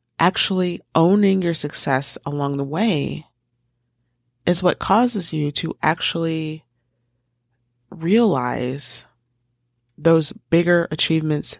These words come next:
that you have for yourself or the ones that have felt elusive to you. So, and we're gonna apply this to, of course, our health, our eating, and our weight loss goals. You're gonna start to discover as you listen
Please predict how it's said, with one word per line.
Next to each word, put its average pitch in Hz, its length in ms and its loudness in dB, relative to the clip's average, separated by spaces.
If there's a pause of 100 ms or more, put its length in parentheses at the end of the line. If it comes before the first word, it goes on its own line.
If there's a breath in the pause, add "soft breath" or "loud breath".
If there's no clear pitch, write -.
that - 140 -4
you 143 140 0
have 180 320 0
for - 100 -6
yourself 139 760 -4
or 214 280 4
the 214 100 0
ones 185 320 -2
that 170 140 0
have 165 180 -2
felt 156 520 0
elusive 147 500 -2
to - 180 0
you. 170 400 -2 (1500 loud breath)
So, 185 420 4
and 185 120 2
we're 170 80 2
gonna 190 200 4
apply 185 400 0
this 131 400 -2
to, 139 640 0 (580)
of 151 140 -2
course, 143 440 0 (240)
our 131 160 2
health, 135 520 0
our 127 200 0
eating, 135 760 -2
and 135 220 0
our 131 100 0
weight 139 240 2
loss - 240 -6
goals. - 560 -8 (1120)
You're 147 160 -2
gonna 147 220 2
start 139 280 2
to - 80 -6
discover 135 640 0
as 139 220 -2
you 143 80 -4
listen 139 720 0